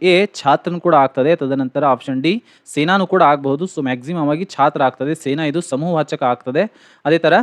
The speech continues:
ಆ, ದೋಸ್ತಿ ಏನಾಗ್ತದೆ ಅಂದ್ರೆ ಭಾವವಾಚಕ ಆಗ್ತದೆ. So, ಇಲ್ಲಿ ಸರಿಯಾಗಿರುವಂಥ ಉತ್ತರ ಆಪ್ಷನ್ ಎ ಛಾತ್ರ. ಕೌನ್ ಪ್ರಶ್ನವಾಚಕ ಸರ್ವನಾಮ್,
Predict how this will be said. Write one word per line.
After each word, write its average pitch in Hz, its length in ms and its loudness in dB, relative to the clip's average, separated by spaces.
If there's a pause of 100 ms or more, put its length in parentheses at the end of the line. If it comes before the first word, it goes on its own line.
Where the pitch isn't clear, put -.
(420)
ಆ, 156 280 4
ದೋಸ್ತಿ 160 360 0
ಏನಾಗ್ತದೆ 185 340 0
ಅಂದ್ರೆ 190 220 -2
ಭಾವವಾಚಕ 165 440 2
ಆಗ್ತದೆ. 123 440 -2
So, - 180 -6
ಇಲ್ಲಿ 190 180 -2
ಸರಿಯಾಗಿರುವಂಥ 165 600 0
ಉತ್ತರ 147 240 -2
ಆಪ್ಷನ್ 139 320 -2
ಎ 165 200 0
ಛಾತ್ರ. 135 480 0 (1400)
ಕೌನ್ 208 380 6 (320)
ಪ್ರಶ್ನವಾಚಕ 196 600 2
ಸರ್ವನಾಮ್, 143 480 2